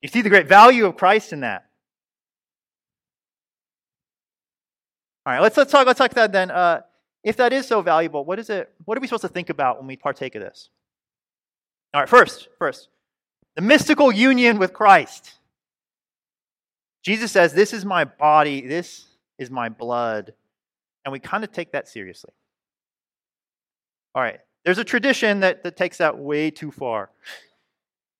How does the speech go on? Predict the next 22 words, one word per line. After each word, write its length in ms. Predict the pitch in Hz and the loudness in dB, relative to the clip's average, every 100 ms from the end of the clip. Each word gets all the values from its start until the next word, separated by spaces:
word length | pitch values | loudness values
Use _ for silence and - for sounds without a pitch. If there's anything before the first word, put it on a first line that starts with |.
| _ - | _ -18
and 160 | 143 | -8
gets 160 | 143 139 | -8 -8
goofy 400 | 160 180 - 131 | -10 -10 -8 -8
about 320 | 110 98 95 | -6 -8 -10
it. 140 | 98 _ _ _ _ _ _ _ _ _ _ _ _ _ | -16 _ _ _ _ _ _ _ _ _ _ _ _ _
All 80 | 139 | -6
right, 180 | 139 113 | -6 -6
we're 200 | 147 180 | -4 -2
not 320 | 190 233 220 | 2 2 2
saying 260 | - 208 175 | -2 -4 -4
that 140 | 156 | -6
this 240 | 185 196 160 | -6 -6 -6
is 240 | 147 139 | -6 -6
the, 340 | 135 131 127 _ _ _ _ _ _ _ _ _ _ _ _ _ _ _ _ _ - | -6 -4 -6 _ _ _ _ _ _ _ _ _ _ _ _ _ _ _ _ _ -10
the 80 | 151 | -10
physical, 640 | - 185 190 190 185 175 | -4 -4 -2 -4 -4 -6
transformed, 1080 | 160 - 165 156 151 - 160 160 156 151 143 | -6 -8 -8 -8 -10 -16 -8 -6 -4 -6 -8
miraculously 760 | 139 151 160 - 170 151 151 156 | -8 -4 -4 -4 -10 -8 -10 -6
actual 480 | 160 - 180 151 | -6 -6 -8 -8
body 360 | 135 156 151 143 | -4 -2 -2 -4
of 100 | 139 | -10
Christ. 500 | - 113 95 - | -6 -8 -8 -18